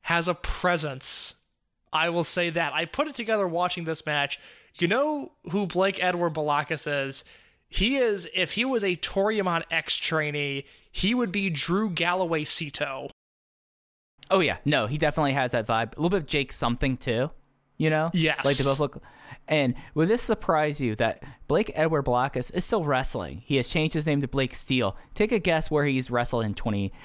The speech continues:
Speaker 2: in twenty twenty-one.
Speaker 1: Mm, that's tough 'cause he's a East Coast guy. He seems like the type of guy that would have zero one U S A written all over him, though.
Speaker 2: Brother,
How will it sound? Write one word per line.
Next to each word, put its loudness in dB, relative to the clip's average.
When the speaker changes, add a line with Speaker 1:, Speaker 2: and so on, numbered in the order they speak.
Speaker 2:
in 2
twenty 2
twenty-one. 0
Speaker 1:
Mm, -2
that's -2
tough -2
'cause -2
he's 0
a 0
East 0
Coast 0
guy. 0
He -2
seems -2
like 0
the 0
type -2
of -6
guy 0
that 0
would 0
have 0
zero 0
one 0
U 2
S -2
A 0
written -2
all 0
over -2
him, -6
though. -4
Speaker 2:
Brother, 2